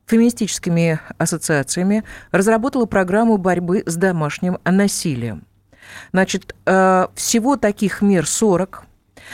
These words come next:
В каждом из регионов откроется по два центра, куда будут направляться мужья и сожители, уличённые в рукоприкладстве. Также намечены провести поправки в Уголовный кодекс, в соответствии с которыми травля женщин в кругу семьи,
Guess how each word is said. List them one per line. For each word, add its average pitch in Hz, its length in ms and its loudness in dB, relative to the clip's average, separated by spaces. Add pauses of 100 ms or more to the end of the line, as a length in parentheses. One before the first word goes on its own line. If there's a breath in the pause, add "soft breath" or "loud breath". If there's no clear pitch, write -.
(220 loud breath)
В - 100 -20
каждом 240 440 2
из 208 280 2
регионов 202 580 2
откроется 180 540 -2
по 180 160 -2
два 175 200 0
центра, 175 440 -2
куда 175 260 -2
будут 170 240 -2
направляться 175 520 -2
мужья 180 340 0
и 175 100 2
сожители, 165 840 -2
уличённые 160 640 -2
в 139 60 -6
рукоприкладстве. 160 800 -6
Также 190 380 -2
намечены 175 520 -2
провести 165 440 -6
поправки - 640 -6 (340 soft breath)
в 165 80 -2
Уголовный 185 460 2
кодекс, 156 480 -4 (280 soft breath)
в - 80 -12
соответствии 196 460 -2
с 165 80 -6
которыми 170 460 -2
травля 185 400 0
женщин 165 440 -2
в - 60 -12
кругу 175 240 -2
семьи, 165 460 -4